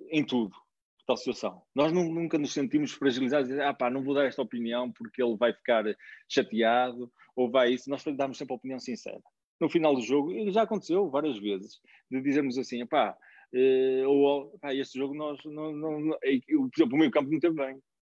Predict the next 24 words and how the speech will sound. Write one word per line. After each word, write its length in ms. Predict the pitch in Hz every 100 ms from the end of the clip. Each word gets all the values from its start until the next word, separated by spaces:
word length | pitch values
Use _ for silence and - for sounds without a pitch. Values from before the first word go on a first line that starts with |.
| _ -
Pá, 120 | 196
e 100 | 147
eu 100 | 185
como 140 | 185
treinador 260 | 180 180 175
agora 180 | 147 151
de 120 | 143
redes 220 | 151 160 - 170
sinto-me 320 | - 185 175
à 60 | 170
vontade 540 | 160 147 139 123 127 147 147
de 80 | 151
falar 260 | - 160 165
das 160 | 170
outras 240 | 170 165 160
posições, 480 | - 180 - 180 175
assim 260 | 190 208
como 240 | 180 180 156
os 140 | 113
outros 440 | 123 123 170 170
sentem-se 320 | - 180 175 -
completamente 520 | 196 185 175 175 165
à 60 | 156
vontade, 500 | 156 135 107 104